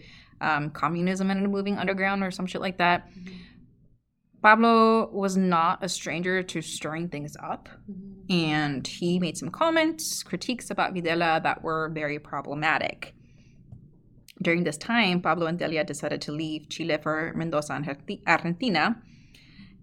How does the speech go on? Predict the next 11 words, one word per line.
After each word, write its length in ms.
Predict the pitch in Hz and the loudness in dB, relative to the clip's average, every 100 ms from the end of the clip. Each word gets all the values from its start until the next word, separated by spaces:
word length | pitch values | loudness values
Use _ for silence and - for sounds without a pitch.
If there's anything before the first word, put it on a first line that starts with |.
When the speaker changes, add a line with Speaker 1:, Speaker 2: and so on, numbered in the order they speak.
| - | -4
Speaker 1:
And 320 | 160 - - - | -2 -2 -6 -10
remember 240 | 151 147 180 | -6 -4 -2
his 140 | 220 | 0
given 240 | 233 220 | 2 4
name, 360 | 165 135 208 226 - - - - - - _ _ _ - | 2 2 0 -2 -8 -20 -20 -20 -20 -20 _ _ _ -6
because 220 | 175 156 | -4 -4
he 80 | 180 | -2
went 120 | 185 | 0
by 80 | 233 | 4
Pablo 280 | - 208 | 4 6
Neruda, 580 | 226 277 220 165 156 233 | 4 2 2 2 2 -2